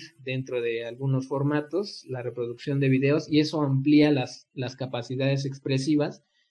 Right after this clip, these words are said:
También es necesario ahí una nueva, ah, un nuevo alfabetismo en donde tenemos que saber utilizar este tipo de documentos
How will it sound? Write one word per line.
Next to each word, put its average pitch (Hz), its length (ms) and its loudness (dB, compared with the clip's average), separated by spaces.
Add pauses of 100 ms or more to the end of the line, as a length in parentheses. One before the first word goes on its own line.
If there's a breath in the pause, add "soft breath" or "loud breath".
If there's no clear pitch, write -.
También 147 340 6
es 180 140 4
necesario 151 520 2
ahí 143 160 6
una 147 200 4
nueva, 143 600 2
ah, 117 400 -6
un 131 80 0
nuevo 147 140 4
alfabetismo 143 680 2
en 151 80 0
donde 123 220 -6
tenemos 147 480 0
que 127 220 -4
saber 135 300 0
utilizar 135 460 -4
este 135 200 -6
tipo 135 260 -4
de 135 80 2
documentos 151 720 -2